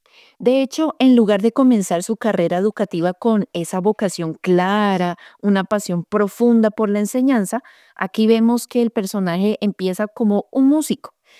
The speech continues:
y que por circunstancias de la vida termina trabajando como un profesor en una escuela secundaria.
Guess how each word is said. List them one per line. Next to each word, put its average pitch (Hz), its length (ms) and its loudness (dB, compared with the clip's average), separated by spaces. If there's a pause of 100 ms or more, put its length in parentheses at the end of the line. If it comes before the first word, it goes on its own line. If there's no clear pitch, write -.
y 285 160 -4
que 254 160 0
por 220 400 2
circunstancias 190 760 -2
de 190 80 0
la 214 160 2
vida 254 400 0
termina 269 580 4
trabajando 220 600 0
como 208 180 0
un 185 100 0
profesor 180 560 -4
en 190 200 -2
una 156 180 -4
escuela 165 500 -4
secundaria. 185 680 -4